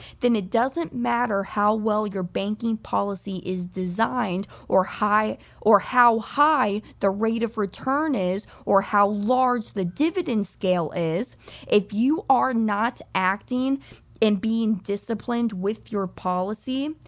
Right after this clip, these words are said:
this will never work for you. As Nelson once said, "Recognizing the human problems is half the battle. One never fully conquers them, but if one is trending in the right direction,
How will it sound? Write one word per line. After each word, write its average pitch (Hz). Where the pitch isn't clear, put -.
this 240
will 226
never 233
work 214
for 185
you. 156
As 233
Nelson 262
once 254
said, 220
"Recognizing 285
the 202
human 269
problems 220
is 190
half 233
the 233
battle. 202
One 254
never 269
fully 233
conquers 285
them, 185
but 220
if 196
one 247
is 214
trending 254
in 208
the 190
right 220
direction, 240